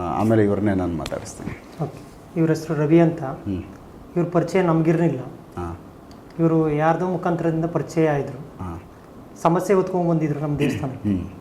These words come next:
Speaker 2: ತುಂಬ ಸಮಸ್ಯೆ ಹೊತ್ಕೊಂಡ್ ಬಂದಿದ್ರು.
Speaker 1: ಹ್ಮ್.
Speaker 2: ಆ ಸಮಸ್ಯೆ ಏನು ಅಂತ ಹೇಳಿದ್ರೆ,
Speaker 1: ಹ್ಮ್.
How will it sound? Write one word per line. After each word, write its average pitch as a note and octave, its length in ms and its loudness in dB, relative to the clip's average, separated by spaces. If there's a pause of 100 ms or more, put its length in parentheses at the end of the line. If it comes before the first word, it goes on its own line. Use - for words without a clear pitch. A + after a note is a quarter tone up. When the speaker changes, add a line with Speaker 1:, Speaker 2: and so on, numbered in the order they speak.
(240)
Speaker 2:
ತುಂಬ D#3 160 0
ಸಮಸ್ಯೆ D3+ 380 0
ಹೊತ್ಕೊಂಡ್ D3+ 300 -6
ಬಂದಿದ್ರು. B2+ 300 -8
Speaker 1:
ಹ್ಮ್. F#2 300 -10 (560)
Speaker 2:
ಆ F3 60 2
ಸಮಸ್ಯೆ F3+ 680 4
ಏನು F#3+ 140 6
ಅಂತ G3 160 4
ಹೇಳಿದ್ರೆ, F#3 360 6
Speaker 1:
ಹ್ಮ್. G2+ 440 -4